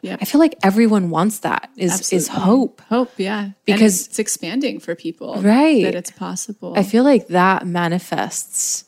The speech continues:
Speaker 2: And
Speaker 1: Oh,
Speaker 2: it, like,
Speaker 1: yeah.
Speaker 2: it comes back to you and it's like, "Oh, wow.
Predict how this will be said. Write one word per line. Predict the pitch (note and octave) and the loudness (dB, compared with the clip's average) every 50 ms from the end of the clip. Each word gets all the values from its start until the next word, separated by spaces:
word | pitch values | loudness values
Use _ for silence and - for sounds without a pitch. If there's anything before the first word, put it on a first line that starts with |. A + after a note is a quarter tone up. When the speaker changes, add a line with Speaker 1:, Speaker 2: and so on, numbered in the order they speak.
| _ - | _ -2
Speaker 2:
And | F#3 F#3 | 0 2
Speaker 1:
Oh, | F#3 | 2
Speaker 2:
it, | F3 - | 2 2
like, | - F3+ E3+ E3 E3 | 2 2 2 2 0
Speaker 1:
yeah. | C3+ A2+ C3+ E3 F#3 G3+ - - - - _ | -2 -4 -6 -8 -10 -12 -16 -20 -20 -8 _
Speaker 2:
it | - G#3 - | 0 0 0
comes | - - - A3 A#3 A#3 A3 - | -2 -2 -2 0 0 0 0 -2
back | _ - E3+ F3+ A#3 C4 - - | _ -2 0 2 2 0 0 -4
to | - - G3 | -10 -6 -4
you | F#3 F3+ F3+ | -2 -2 -2
and | F3+ F3+ F3+ | -2 -2 -4
it's | F3 F3+ - | -6 -6 -4
like, | F#3+ F#3 F3+ - | -4 -4 -4 -4
"Oh, | - - G#3+ A3+ G#3 | -4 -2 0 2 2
wow. | F#3+ F#3+ F#3+ G#3 G#3+ G3+ F3 E3+ - E3 F3 - | 2 2 2 2 2 2 2 0 -2 -4 -6 -8